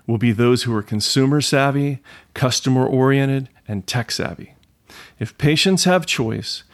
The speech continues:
they will choose to go to the places that provide them the best experience and whose bills are the most consistent, predictable,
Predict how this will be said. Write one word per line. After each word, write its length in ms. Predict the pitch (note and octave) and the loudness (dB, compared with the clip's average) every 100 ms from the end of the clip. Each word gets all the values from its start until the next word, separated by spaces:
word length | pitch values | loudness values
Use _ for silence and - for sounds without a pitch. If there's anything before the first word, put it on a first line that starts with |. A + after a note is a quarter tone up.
| - - - | -20 -20 0
they 120 | B2 | 2
will 120 | C3 | 2
choose 400 | B2 - D#3+ E3 | 0 2 2 2
to 100 | - | -2
go 220 | C#3 C#3 | 2 2
to 60 | C3 | 2
the 80 | A2+ | -2
places 500 | - C3 B2+ C3+ G#2+ | 0 0 2 -2 -4
that 140 | A2+ | -4
provide 360 | A2+ G#2+ A#2 A#2 | -4 0 0 0
them 140 | A2+ | -2
the 80 | G#2+ | -4
best 380 | - A#2 A#2 - | -2 0 0 -2
experience 800 | - - A#2+ C3+ E3 E3 - - - - - | -6 -2 -2 0 -2 -4 -10 -18 -20 -18 -4
and 100 | A2+ | 0
whose 220 | A#2+ A2+ | 2 2
bills 360 | - C3+ C#3+ B2+ | 2 2 2 2
are 60 | |
the 100 | A2 | 2
most 280 | A2+ A2+ G#2+ | 2 2 0
consistent, 760 | - G2+ - - C#3+ - D3 - | -2 -2 0 0 0 -2 -6 -2
predictable, 680 | B2 G#2+ A#2 - A2+ A2+ | -2 0 -2 -4 -2 -2